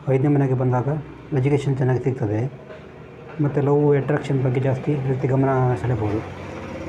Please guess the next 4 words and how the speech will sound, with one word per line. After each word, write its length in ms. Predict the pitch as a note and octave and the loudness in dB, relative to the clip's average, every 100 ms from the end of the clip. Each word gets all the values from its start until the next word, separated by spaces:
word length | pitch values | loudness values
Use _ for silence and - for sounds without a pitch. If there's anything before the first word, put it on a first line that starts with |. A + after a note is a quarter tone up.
| - - - - | -10 -8 -6 -2
ಆರನೇ 300 | C#3+ C#3+ D#3+ | 0 2 2
ಮನೆಗೆ 280 | D3 C3+ | 2 2
ಬಂದಾಗ 320 | C3+ B2+ A2 G#2 A2+ D3 - - - - - C#3+ | 2 2 0 0 -4 -6 -8 -10 -12 -12 -4 -2
ವ್ಯಕ್ತಿಗೆ 380 | C#3+ C#3 D3+ | 0 0 -2